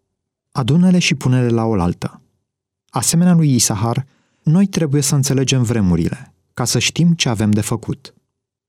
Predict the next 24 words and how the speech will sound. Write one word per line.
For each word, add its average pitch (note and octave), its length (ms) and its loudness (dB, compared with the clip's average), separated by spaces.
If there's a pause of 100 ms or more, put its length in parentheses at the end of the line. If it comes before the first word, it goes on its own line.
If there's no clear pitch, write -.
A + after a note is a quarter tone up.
(320)
Unii G#3 240 4
cred D#3+ 240 -2
că - 140 -4
ar C#3+ 180 0
trebui C#3 300 0
să-L B2+ 200 -2
convingem A2 520 0
pe G#2 80 0
Dumnezeu F#2+ 480 2
să - 180 0
accelereze A#2+ 640 -2
toate F#3 280 -2
cele D3 220 -2
șapte C3 320 -4
curente B2 440 -2
chiar F#3 300 -2
acum, F#2+ 360 -2 (520)
pentru A2+ 280 -2
ca G#2+ 100 -4
societatea B2 520 -2
să - 140 -2
intre B2 240 0
în A2+ 60 2
colaps, G#2 460 -2